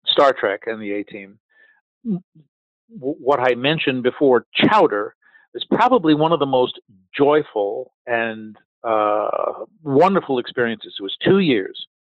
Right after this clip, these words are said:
Uh, actually, realistically, it was, like, five years, but it took three years to get the, the thing done to, to, to sell it. And poor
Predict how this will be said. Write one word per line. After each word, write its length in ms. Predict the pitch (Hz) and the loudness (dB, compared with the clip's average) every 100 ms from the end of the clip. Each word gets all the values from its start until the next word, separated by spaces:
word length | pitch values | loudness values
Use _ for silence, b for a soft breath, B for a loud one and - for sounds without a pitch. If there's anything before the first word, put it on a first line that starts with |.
| _ _ _ _ _ _ _ | _ _ _ _ _ _ _
Uh, 140 | 113 156 | 0 4
actually, 540 | 165 - 135 113 107 - _ _ _ _ _ _ _ _ _ _ 110 | 2 2 0 0 -2 -8 _ _ _ _ _ _ _ _ _ _ -4
realistically, 680 | 120 113 120 - 90 87 92 | 0 2 2 0 -10 -8 -10
it 120 | 101 | -10
was, 160 | 90 - - | -14 -14 -12
like, 180 | 82 - - _ - | -12 -14 -20 _ 2
five 280 | 139 117 | 2 2
years, 320 | 95 85 87 - | -2 -8 -10 -8
but 160 | 101 - - | -8 -8 -12
it 140 | 101 _ - | -16 _ -2
took 160 | 165 - 127 | -2 -2 -4
three 180 | 131 110 | -4 -2
years 220 | 104 98 | -6 -8
to 60 | - | -12
get 140 | 104 - | -16 -14
the, 100 | 104 - _ | -16 -16 _
the 100 | 110 | -16
thing 320 | - 113 95 92 | -4 -4 -4 -4
done 340 | 110 104 98 95 _ _ _ | -2 -2 -6 -14 _ _ _
to, 120 | 117 101 - | -2 -2 -4
to, 160 | 104 - - | -8 -8 -10
to 80 | 110 - | -6 -2
sell 160 | 117 196 | -2 -2
it. 200 | - - b b b b b b b b b b | -8 -16 b b b b b b b b b b
And 300 | 123 117 110 | -4 -2 0
poor 300 | - 139 120 | 2 2 0